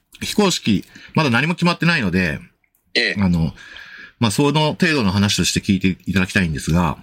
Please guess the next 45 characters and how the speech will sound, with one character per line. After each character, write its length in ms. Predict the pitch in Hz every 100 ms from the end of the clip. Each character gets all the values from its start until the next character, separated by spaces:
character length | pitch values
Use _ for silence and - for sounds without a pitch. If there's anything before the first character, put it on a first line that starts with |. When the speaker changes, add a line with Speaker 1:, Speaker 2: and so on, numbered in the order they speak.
| _ _ _ _ -
Speaker 2:
え 160 | 131 -
え。 40 |
Speaker 1:
こ 100 | 135
の 100 | 156
哲 220 | 165 165
学 200 | 185 175
入 140 | 175 175
門 140 | 175
読 200 | 165 156
書 160 | - 147
会 260 | 147 139 135
を、 360 | 165 147 90 _ _ _ _ -
Speaker 2:
え 80 | 123
え。 180 | 104 - _ _ _ _ _ _ -
Speaker 1:
で、 280 | 135 110 - _ -
そ 180 | - 120
の 160 | 107 110
得 160 | 101
ら 120 | 131 147
れ 120 | 107
た 280 | 95 76 -
成 240 | 147 131
果 140 | 95 82
を 80 |
ベ 200 | 82 107
ー 40 | 95
ス 120 | -
と 100 | 78
し 160 | - -
て、 320 | 101 73 - - _ _ _ _ -
Speaker 2:
う 180 | 127 113
ん。 40 | -
Speaker 1:
新 320 | 113 165 170
し 140 | 175
い 20 | 117
連 220 | 95 95
載 280 | 95 87 101
を 120 | 120
始 220 | 104 87
め 100 | 85
る 220 | 78 73
予 140 | 82 82
定 140 | 78
で 80 | 76
す。 220 | - -